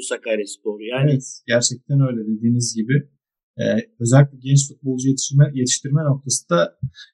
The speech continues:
Speaker 2: hem dışarıdan aldığı gençleri belli bir seviye yukarıya çıkartıyordu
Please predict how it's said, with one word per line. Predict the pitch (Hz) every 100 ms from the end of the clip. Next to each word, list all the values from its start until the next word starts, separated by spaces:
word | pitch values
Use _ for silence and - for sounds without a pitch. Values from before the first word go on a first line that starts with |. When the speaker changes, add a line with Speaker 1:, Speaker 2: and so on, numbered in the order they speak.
| _
Speaker 2:
hem | 151 165 151 - 131
dışarıdan | 127 135 156 175
aldığı | 151 139 127
gençleri | 123 - 127 113 110 110 _ _ _ _
belli | 120 120 135
bir | 139
seviye | 131 127 123
yukarıya | 117 131 139 143
çıkartıyordu | - 113 107 - 117